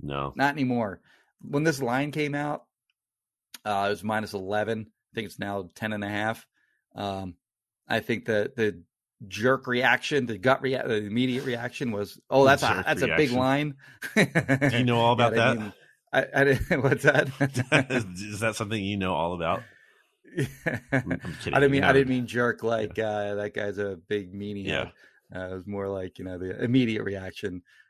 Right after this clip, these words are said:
Speaker 2: uh, was, "That, that line's too big."
Speaker 1: They should
Speaker 2: No, it
Speaker 1: check
Speaker 2: isn't.
Speaker 1: in with the jerks on the lines. "Hey, what do you think about this line?"
Speaker 2: <laughs>
Speaker 1: "Well, I think this line is too big."
Speaker 2: <laughs>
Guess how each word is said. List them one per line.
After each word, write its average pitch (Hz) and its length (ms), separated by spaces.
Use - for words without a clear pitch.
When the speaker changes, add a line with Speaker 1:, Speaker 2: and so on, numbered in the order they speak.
Speaker 2:
uh, 98 220
was, 104 200
"That, 139 360
that 127 180
line's 117 280
too 120 160
big." 117 260
Speaker 1:
They 131 120
should - 160
Speaker 2:
No, 226 100
it - 20
Speaker 1:
check 147 100
Speaker 2:
isn't. 143 120
Speaker 1:
in 135 80
with 123 80
the 131 80
jerks 101 340
on 78 80
the 78 60
lines. 76 560
"Hey, 110 180
what 120 80
do 147 80
you 143 80
think 131 220
about 123 160
this 143 160
line?" 76 360
Speaker 2:
<laughs> - 40
Speaker 1:
"Well, - 220
I 170 40
think - 220
this - 200
line 104 320
is 110 220
too 175 160
big." 123 240
Speaker 2:
<laughs> 123 60